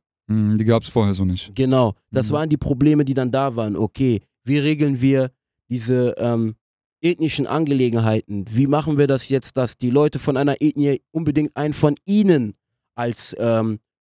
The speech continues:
Speaker 2: Bürgermeister oder als, äh, Vorsitzender im Parlament haben wollen?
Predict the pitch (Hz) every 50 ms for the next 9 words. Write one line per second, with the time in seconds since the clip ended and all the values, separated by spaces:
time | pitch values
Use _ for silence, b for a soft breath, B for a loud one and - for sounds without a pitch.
0 | _ - 104 139 147 147 127 135 135 131 127 123 120 110 - - 127 117 110 110
1 | 101 78 113 113 120 117 - - 110 110 107 - - - - 107 107 104 104 101
2 | - - - 143 139 139 120 131 - - - 123 117 117 120 117 117 113 - -
3 | 110 101 - 120 120 120 117 120 131 139 127 - 110 101 92 95 92 82 87 80
4 | 82